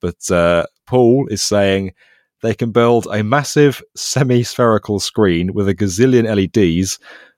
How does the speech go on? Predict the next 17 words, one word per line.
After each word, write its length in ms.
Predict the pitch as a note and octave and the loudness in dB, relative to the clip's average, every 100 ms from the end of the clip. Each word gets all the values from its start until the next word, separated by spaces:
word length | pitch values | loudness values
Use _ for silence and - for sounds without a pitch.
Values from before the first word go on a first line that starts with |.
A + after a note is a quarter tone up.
| _ | _
but 160 | A2 A2+ | -6 -4
seem 340 | - A#2 A2+ | 0 2 2
incapable 720 | A2+ A2 - D#3 A2+ F#2+ B2 A#2+ | 0 -4 -2 -2 0 2 2 0
of 160 | A2 | -2
building 300 | A2+ A2 G#2+ | 0 2 2
a 80 | G2 | 0
decent, 500 | - C3+ - B2+ - | 0 0 0 -4 -4
effective, 600 | A2 - - - G2+ F#2 | -6 -6 -6 -4 -4 -4
and 100 | - | -6
efficient 560 | F#2+ - A#2 - G2+ F#2 | -6 -4 -6 -4 -6 -8
multimodal 720 | F#2+ A2 A#2+ - G#2+ G#2+ F#2+ F#2 | -4 -2 0 0 2 2 2 -2
public 240 | G#2+ E2 | -6 -6
transit 400 | - B2+ B2+ D2 | -6 -4 -4 -6
system. 500 | - D#2+ - C2 - _ _ _ | -8 -8 -10 -12 -14 _ _ _
Nice. 480 | A2 A2 D2 - - A#2 | -4 -2 -2 -8 -10 -12
<laughs> 60 | - | -10
A 1300 | - A#4 A4+ - - _ _ C#3+ _ D3 _ D3+ | -8 -8 -10 -16 -20 _ _ -10 _ -10 _ -8